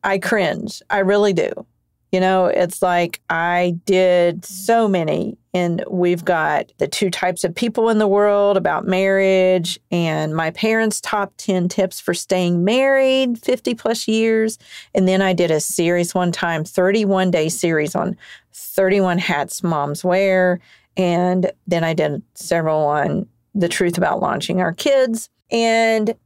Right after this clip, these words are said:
the latter ones are way better than the former ones. And you never stop honing your writing skill.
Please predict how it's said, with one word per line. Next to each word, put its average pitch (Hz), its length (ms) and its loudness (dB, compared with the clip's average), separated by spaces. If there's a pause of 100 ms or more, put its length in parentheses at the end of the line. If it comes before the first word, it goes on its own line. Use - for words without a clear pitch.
(260)
the 190 100 2
latter 302 400 2
ones 202 560 0 (140)
are 196 120 2
way 240 200 2
better 190 400 0 (100)
than 185 200 2
the 180 60 2
former 92 400 -4
ones. - 400 -14
And 202 440 0
you 208 160 0
never 294 520 2
stop 226 460 -2
honing 196 480 2
your 175 160 2
writing 151 380 0
skill. - 440 -2